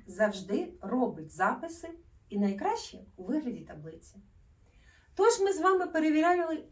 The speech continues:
елек-, е, теплопровідність, електропровідність за допомогою мультиметру. З'ясували, що електропровідним є графіт і також всі метали.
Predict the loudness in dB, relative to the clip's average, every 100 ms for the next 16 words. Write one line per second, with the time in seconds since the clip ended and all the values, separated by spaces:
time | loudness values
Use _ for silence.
0 | -6 4 6 4 2 -4 -6 -2 -4 -2
1 | -6 -2 0 0 0 -4 -8 -12 -16 -14
2 | -14 -14 -10 0 2 4 4 0 -4 -6
3 | 0 2 2 2 -2 -2 -10 -14 -14 -8
4 | -4 -2 -2 2 2 4 4 4 4 2
5 | 4 4 4 2 0 -2 -14 -16 -16 -16
6 | -14 -2 2 2 4 8 10 8 4 -4
7 | -10 -16 -16 -14 -14 -14 -12 -4 0 0
8 | 4 6 6 4 2 0 -2 2 4 6
9 | 6 4 2 -2 -12 -14 -14 -8 -4 -4
10 | -6 -14 -16 -12 2 4 4 4 0 0
11 | -14 -16 -16 -16 -16 -14 -16 -16 -16 -16
12 | -16 -14 -14 -4 4 6 6 4 6 4
13 | 4 2 2 4 4 2 2